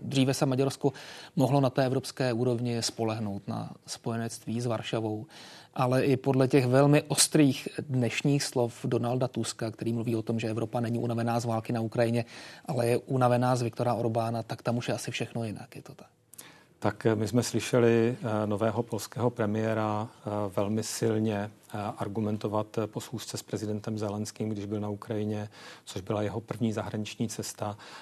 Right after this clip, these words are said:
Speaker 2: A stejně tak jsme slyšeli dneska ráno na tom takzvaném doorstepu, tedy, eh, v tom tiskovém vyjádření před Evropskou radou, velmi silná prohlášení,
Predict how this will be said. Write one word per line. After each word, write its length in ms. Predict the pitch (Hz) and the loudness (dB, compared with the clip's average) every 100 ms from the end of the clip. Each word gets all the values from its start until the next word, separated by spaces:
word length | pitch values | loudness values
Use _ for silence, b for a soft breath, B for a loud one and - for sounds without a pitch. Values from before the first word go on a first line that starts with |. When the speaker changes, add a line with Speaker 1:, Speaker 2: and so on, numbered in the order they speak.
| B | B
Speaker 2:
A 60 | 117 | -8
stejně 300 | - 107 107 | -2 0 0
tak 160 | 110 - | -2 -4
jsme 160 | 113 | -6
slyšeli 400 | - 117 - 113 | -6 -8 -4 -2
dneska 340 | 104 - - 104 | -2 -4 -2 -2
ráno 260 | 104 101 | -2 -4
na 120 | 104 | -6
tom 200 | 98 113 | -6 -6
takzvaném 420 | 104 92 104 107 110 | -6 -6 -4 -2 0
doorstepu, 680 | 101 98 - 104 - 110 | -2 -4 -6 -8 -6 -6
tedy, 320 | - 101 104 | -4 -4 -2
eh, 400 | 101 110 123 101 | -4 -6 -8 -8
v 80 | 101 | -10
tom 180 | - 101 | -8 -8
tiskovém 440 | - - - 104 104 | -8 -10 -6 -4 -4
vyjádření 480 | 95 101 113 104 | -4 -6 -6 -8
před 280 | 104 - 101 | -8 -10 -8
Evropskou 500 | 101 104 - - 107 | -8 -10 -12 -8 -6
radou, 320 | 104 98 104 101 B B B - | -4 -4 -4 -6 B B B -6
velmi 220 | 104 104 | -2 -2
silná 340 | - 107 107 | -4 -4 -4
prohlášení, 800 | 110 113 98 104 113 - 107 104 | -4 -6 -6 -6 -6 -6 -4 -6